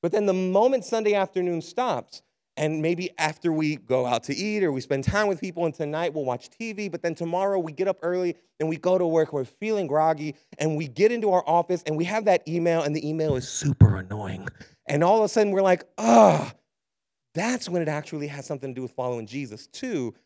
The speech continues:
but we don't connect those dots all the time. And so for Paul, he's trying to help the people, uh, in Rome understand what it looks like to follow Jesus. And as he does that, I think it has something for us.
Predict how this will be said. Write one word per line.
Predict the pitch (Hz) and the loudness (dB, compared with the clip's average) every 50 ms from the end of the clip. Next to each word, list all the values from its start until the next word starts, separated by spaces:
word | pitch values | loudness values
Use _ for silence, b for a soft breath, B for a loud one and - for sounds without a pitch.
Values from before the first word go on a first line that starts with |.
| b _ _ - | b _ _ -8
but | 185 156 | -8 -8
we | 127 139 185 208 | -6 -8 -8 -8
don't | 208 190 | -8 -8
connect | - 180 170 170 160 - | -8 -8 -6 -6 -6 -6
those | 147 123 104 | -8 -8 -8
dots | 95 - 180 170 175 - - | -8 -8 -8 -8 -6 -6 -6
all | 123 104 | -6 -6
the | 98 98 | -6 -8
time. | - - 113 90 78 76 _ _ _ _ _ _ _ _ _ _ _ _ _ _ _ - | -10 -16 -20 -20 -20 -20 _ _ _ _ _ _ _ _ _ _ _ _ _ _ _ -6
And | 151 170 | -6 -6
so | - - 196 175 | -2 -2 -4 -4
for | - - 160 131 _ _ _ | -2 -6 -8 -8 _ _ _
Paul, | - - - 269 320 302 240 170 135 123 117 123 - _ _ _ _ _ _ _ - | -16 -6 -2 0 2 4 4 4 4 2 0 -4 -10 _ _ _ _ _ _ _ -4
he's | - - 254 277 277 | 0 0 0 0 -2
trying | - - 262 269 240 | -6 -8 -8 -8 -8
to | 165 | -8
help | - - 202 202 196 _ - | -8 -6 -4 -4 -6 _ -8
the | 151 | -8
people, | - _ - - 202 214 _ - 190 185 180 165 _ _ _ _ _ _ _ - - | -8 _ -14 -12 -12 -12 _ -4 -4 -4 -4 -4 _ _ _ _ _ _ _ -8 -6
uh, | 156 151 143 135 139 - | -4 -2 -2 -2 -2 -2
in | - 147 143 135 131 123 139 | -4 -4 -2 -2 -4 -6 -6
Rome | 175 196 202 202 180 147 139 - | -4 -4 -2 -2 -2 -2 -2 -2
understand | - 151 175 160 151 - - - - 170 190 220 233 | -4 -4 -4 -6 -8 -10 -10 -8 -6 -4 -2 -2 -2
what | 220 226 202 | -2 -2 -4
it | 190 | -4
looks | 180 - | -6 -8
like | 180 156 | -12 -14
to | 170 | -14
follow | - - 160 165 147 127 | -12 -10 -8 -6 -6 -8
Jesus. | 117 156 220 226 165 135 131 - - | -8 -10 -12 -10 -10 -12 -12 -10 -12
And | 139 - - | -10 -8 -8
as | 180 233 269 | -8 -8 -8
he | - - 170 | -12 -16 -18
does | 131 120 - 214 277 330 214 143 | -16 _ -10 -10 -10 -10 -10 -10
that, | 127 113 110 104 _ _ _ _ _ _ _ _ | -12 -10 -12 -14 _ _ _ _ _ _ _ _
I | - | -16
think | - 262 262 | -14 -8 -8
it | 359 - | -8 -8
has | - 208 247 254 - | -8 -10 -10 -10 -8
something | - 156 - - - | -10 -8 -8 -10 -14
for | - - 107 104 104 - | -12 -10 -10 -10 -10 -12
us. | 127 _ _ - | -18 _ _ -20